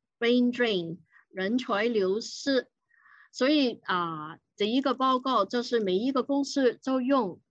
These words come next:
其他的方法，呃，啊，office的environment, collaboration，你见到哪一个C B R E，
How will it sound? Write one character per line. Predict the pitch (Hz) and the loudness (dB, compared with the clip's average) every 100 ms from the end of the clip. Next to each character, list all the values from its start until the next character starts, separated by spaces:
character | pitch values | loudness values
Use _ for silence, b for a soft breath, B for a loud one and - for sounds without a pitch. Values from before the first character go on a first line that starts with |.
| _ _ - | _ _ -16
其 | 220 226 | -10 -4
他 | 277 | -2
的 | 269 | -2
方 | 262 247 254 | 0 0 0
法， | 226 160 - | -2 -2 -6
呃， | 175 190 143 - _ _ - | -8 -8 -8 -12 _ _ -20
啊， | 170 156 - | -20 -20 -6
office | 262 285 240 165 - _ - | -6 -2 -2 -2 -6 _ -10
的 | 185 180 | -8 -6
environment, | 190 190 226 247 208 165 202 220 - | -4 -4 -2 0 0 -4 -8 -16 -8
collaboration， | 196 220 240 240 233 247 254 170 | -2 -2 0 0 2 0 0 -2
你 | 165 | -2
见 | 165 - 233 240 | -4 -2 -2 -2
到 | 220 208 | -2 -2
哪 | 160 | -4
一 | 170 | -4
个 | 190 | -4
C | 190 254 | -6 -6
B | 254 254 | -4 -2
R | 240 240 | 0 -2
E， | 233 240 226 | -4 -8 -10